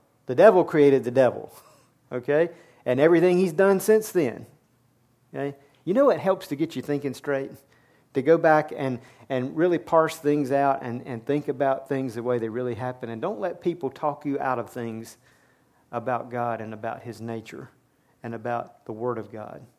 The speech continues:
by their philosophies and their questions and so forth. Right? I had a,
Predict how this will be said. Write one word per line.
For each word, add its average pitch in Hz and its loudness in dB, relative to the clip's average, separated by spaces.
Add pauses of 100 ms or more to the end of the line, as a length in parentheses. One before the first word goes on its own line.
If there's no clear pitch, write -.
(1040)
by 120 -2
their 117 -4
philosophies 117 -6
and 107 -8
their 104 -10
questions 117 -10
and 104 -16
so 110 -14
forth. - -18 (2500)
Right? 143 -10 (2000)
I 147 -4
had 151 0
a, 135 0